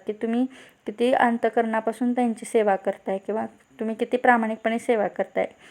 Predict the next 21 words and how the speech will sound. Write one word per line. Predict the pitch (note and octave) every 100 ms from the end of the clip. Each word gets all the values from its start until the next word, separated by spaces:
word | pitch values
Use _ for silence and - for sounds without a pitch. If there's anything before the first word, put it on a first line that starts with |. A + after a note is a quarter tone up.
| - _ -
अ, | C4+ G#3+ G#3 G#3+ G#3
काही | A#3 A#3 A#3
लोक | A#3 A#3+
म्हणतात | A#3 A3+ A3 -
की | A#3
आम्हाला | A3 G#3+ G#3+
अनुभव | G#3+ G#3 G#3
येत | G#3+ G#3+
नाही, | G3 G#3+
आम्ही | G#3 G3+
एवढ्या | G#3 G3+
सेवा | G#3 A3 G#3+ G#3
करतो, | G3 G3 - G#3 - - _ -
पण | A3
तुम्ही | A3 A#3+ B3 B3+
विचार | B3+ A3+ A3+
करा | A3+ A3 G#3 A3+ _ _
किंवा | A3 G#3+
तुम्ही | G#3+ A#3 A#3+ A#3
एखादी | A3+ A3 A3+
गोष्ट | A#3 A#3 -